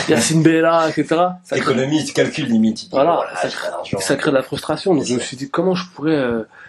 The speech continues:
Speaker 1: comment je pourrais, euh, faciliter l'accès, l'accès à la culture, tu vois, et, et résoudre ce, ce problème. C'est parti d'un, d'un vrai problème, de vraie frustration.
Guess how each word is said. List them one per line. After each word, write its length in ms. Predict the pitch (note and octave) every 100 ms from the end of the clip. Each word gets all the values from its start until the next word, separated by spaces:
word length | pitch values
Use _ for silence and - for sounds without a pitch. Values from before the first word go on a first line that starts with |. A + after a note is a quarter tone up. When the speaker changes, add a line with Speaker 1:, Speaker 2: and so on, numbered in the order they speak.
| - - - -
Speaker 1:
comment 160 | D#3+ F3
je 120 | -
pourrais, 240 | C3+ D3
euh, 100 | C3+
faciliter 480 | A#2 C3+ - B2 C3+
l'accès, 400 | C#3 A#2+ C#3+ C3
l'accès 240 | A2+ A2+ A2+
à 20 |
la 100 | A2+
culture, 340 | - - F#3
tu 60 | F3+
vois, 120 | C3+
et, 140 | A2+ -
et 80 | A2+
résoudre 300 | B2 B2+ -
ce, 200 | A#2+ A2+
ce 140 | -
problème. 380 | - - D#3+ D3+ - -
C'est 200 | - -
parti 200 | - G#2 C3
d'un, 180 | A2
d'un 100 | G#2
vrai 160 | G2+ B2+
problème, 260 | - C#3+ B2
de 60 |
vraie 140 | G#2 B2
frustration. 640 | - B2 - A#2 F3 F3+